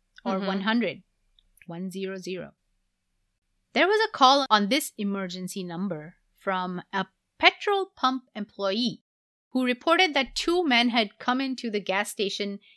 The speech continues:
Speaker 1: in Nandigama on the night of November twenty-seventh, asking for petrol. Petrol is what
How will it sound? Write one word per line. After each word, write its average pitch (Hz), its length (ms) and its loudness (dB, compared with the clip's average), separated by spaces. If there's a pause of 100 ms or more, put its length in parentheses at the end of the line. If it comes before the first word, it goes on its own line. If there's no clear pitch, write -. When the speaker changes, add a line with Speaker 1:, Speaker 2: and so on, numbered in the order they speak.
Speaker 1:
in 196 240 -4
Nandigama 185 760 -4 (380)
on 196 120 -4
the 208 100 -2
night 233 360 2
of 247 200 -4
November 196 540 -4
twenty-seventh, 196 680 -10 (160)
asking 240 440 -4
for 233 260 -4 (100)
petrol. 202 760 -6 (260)
Petrol 262 380 0
is 220 540 -2
what 190 260 -6